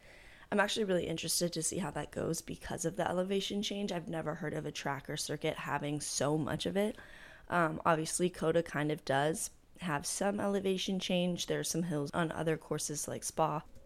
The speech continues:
Let's find out what race, well, here, let's do what Formula One circuit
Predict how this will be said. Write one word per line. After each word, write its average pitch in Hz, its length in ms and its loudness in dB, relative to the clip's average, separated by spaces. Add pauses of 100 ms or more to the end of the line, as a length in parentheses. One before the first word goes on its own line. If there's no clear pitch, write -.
(400)
Let's - 140 -8
find 165 240 -6
out - 320 -8
what 196 680 -4 (260)
race, 180 580 -6 (200)
well, - 200 -6 (200)
here, - 120 -6
let's 175 220 -6
do 170 260 -4
what - 200 -6
Formula - 440 -8
One 65 360 -8 (260)
circuit - 760 -6